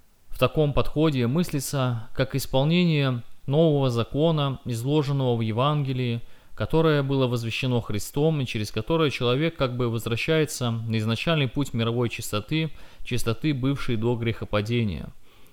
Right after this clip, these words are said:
Собственно, таков взгляд иудео-христианства.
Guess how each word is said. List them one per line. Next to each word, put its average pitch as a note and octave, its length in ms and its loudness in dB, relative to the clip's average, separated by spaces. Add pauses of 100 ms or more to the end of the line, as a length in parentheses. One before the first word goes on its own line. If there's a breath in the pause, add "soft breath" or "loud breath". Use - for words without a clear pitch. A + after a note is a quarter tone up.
(120 soft breath)
Собственно, D3+ 560 2
таков - 420 -2
взгляд C3+ 520 -2
иудео-христианства. A2 1200 -2